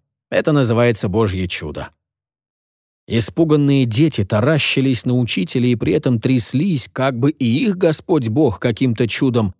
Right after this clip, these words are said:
не забрал на небеса. Только у Микуна Карка рука чесалась, пока он, наконец, не смог одолеть искушение и не поднял её.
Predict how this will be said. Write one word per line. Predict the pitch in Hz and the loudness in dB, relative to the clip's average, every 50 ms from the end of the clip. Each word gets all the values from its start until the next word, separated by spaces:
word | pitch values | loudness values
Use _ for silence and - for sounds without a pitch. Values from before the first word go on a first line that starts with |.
| _ - | _ -6
не | 104 113 131 | -2 0 0
забрал | 120 123 131 120 131 147 151 120 | 0 0 0 2 2 2 2 2
на | 107 107 | 0 0
небеса. | 110 113 110 110 120 - - - 87 71 - _ _ _ _ _ _ _ _ _ _ _ _ _ _ _ _ _ _ _ _ _ | 0 0 0 -2 -2 -4 -4 -6 -8 -8 -10 _ _ _ _ _ _ _ _ _ _ _ _ _ _ _ _ _ _ _ _ _
Только | - 147 170 180 170 147 - 165 | 2 2 4 4 4 2 2 2
у | 165 156 156 | 2 4 4
Микуна | 156 156 147 - - 170 175 170 156 147 147 | 2 2 0 0 0 0 0 2 2 2 0
Карка | - - - 156 151 139 120 113 - - 101 85 | -2 0 0 2 2 2 2 0 -2 -4 -4 -4
рука | 95 90 - 139 143 123 | -4 -2 0 0 0 0
чесалась, | - - 113 104 - - 135 139 131 117 101 95 - | -2 -4 -6 -6 -4 -2 -2 0 0 0 -2 -4 -6
пока | - - 107 101 123 113 113 | -6 -6 -4 -2 0 2 2
он, | 113 113 | 2 2
наконец, | 107 113 110 113 110 117 120 113 - - - | 0 -2 -2 0 0 0 0 -2 -2 -4 -4
не | 113 117 | -2 -2
смог | 110 - - 127 123 117 - - | -2 -2 0 0 0 0 -2 -4
одолеть | - 117 107 107 107 110 127 123 117 - - | -4 -2 0 0 2 2 2 0 0 -2 -4
искушение | 123 113 - - - 113 - - - 135 127 117 117 117 113 101 90 - _ _ | -6 -6 -4 -4 -4 -4 -4 -2 0 0 0 2 2 2 0 0 -2 -6 _ _
и | - 151 | 0 0
не | 135 123 123 104 | 2 2 0 0
поднял | - - 135 101 82 78 87 80 76 | -2 -2 -2 -2 -2 -4 -6 -8 -6
её. | 76 82 80 76 71 67 | -8 -8 -8 -8 -10 -12